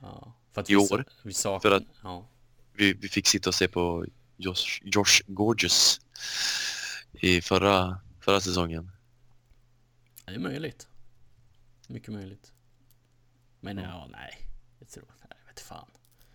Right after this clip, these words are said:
Speaker 2: Nej, men så, alltså, det var ju svårt att vara sämst i, eller svårt.
Speaker 1: <laughs>
Speaker 2: Men
Speaker 1: Jo, man sä-, jo.
Speaker 2: Bu-, Buffalos backar förra säsongen så
Speaker 1: Det är
Speaker 2: var
Speaker 1: svårt att vara sämre än någon av dem.
Speaker 2: Ja,
Speaker 1: Om man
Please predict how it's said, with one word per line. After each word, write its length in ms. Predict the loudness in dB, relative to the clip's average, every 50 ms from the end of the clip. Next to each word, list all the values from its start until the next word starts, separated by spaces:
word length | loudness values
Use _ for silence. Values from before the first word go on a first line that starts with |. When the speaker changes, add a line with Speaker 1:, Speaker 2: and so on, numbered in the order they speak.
| -6 0
Speaker 2:
Nej, 180 | 0 0 0 -2 -4
men 140 | -4 -2 0
så, 240 | 0 0 2 2
alltså, 260 | 2 4 4 2 2 2 -2 -12 -14 -12 -12 -14 -16 -14 _
det 60 | -6
var 180 | 0 2 2 2
ju 100 | 4 4
svårt 340 | 4 4 4 2 2 2 2
att 20 |
vara 100 | 2 2
sämst 580 | 4 4 4 2 0 -2 -4 -6 -6 -6 -8 -8
i, 340 | -6 -6 -6 -8 -8 -12 -12 -2 0
eller 320 | 2 4 4 2 0 -2 -10 _
svårt. 600 | -10 -8 -6 -6 -6 -6 -8 -10 _ -12 -12 -12 _ _ _
Speaker 1:
<laughs> 0 | -16 -8 4 6 10 10 12 10 10 8 6 4 2 2 -2 -6 -10 -16 -20 -20 -20 _ _
Speaker 2:
Men 200 | -6 -4 -2 -2
Speaker 1:
Jo, 160 | -2 -4 -8 -12 _
man 140 | -14 -16 -14
sä-, 100 | -16 -18 -20 _ _
jo. 140 | -18 -18 -18 _ _ _ _ _ _ _ _ _ _ _ _
Speaker 2:
Bu-, 220 | -4 -2 -2 -2 0
Buffalos 460 | 0 -2 0 0 0 -2 -2 -2 -2
backar 320 | -4 -4 -2 0 0 0 0
förra 200 | 0 -2 -2 -2
säsongen 440 | -2 -4 -4 -4 -6 -6 -8 -8 -8
så 80 | -6
Speaker 1:
Det 40 | -6
är 20 |
Speaker 2:
var 80 | -4 0
Speaker 1:
svårt 180 | 0 0 0 -2
att 60 | -4
vara 80 | -8
sämre 300 | -6 -6 -6 -6 -6 -8
än 60 | -10 -10
någon 140 | -10 -12
av 100 | -10 -10
dem. 180 | -10 -10 -10 -12 -16 _ _ _ _ _ _ _ _ _ -20 -20
Speaker 2:
Ja, 60 | -16 -14
Speaker 1:
Om 100 | -14 -14
man 100 | -14